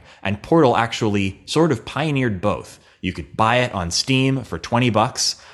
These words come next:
which was unusual at the time, uh, and you could buy it as a part of a larger pack,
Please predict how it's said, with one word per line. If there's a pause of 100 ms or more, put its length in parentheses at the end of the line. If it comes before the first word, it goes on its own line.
(120)
which
was
unusual
at
the
time, (380)
uh,
and
you
could (500)
buy
it
as
a
part
of
a
larger
pack,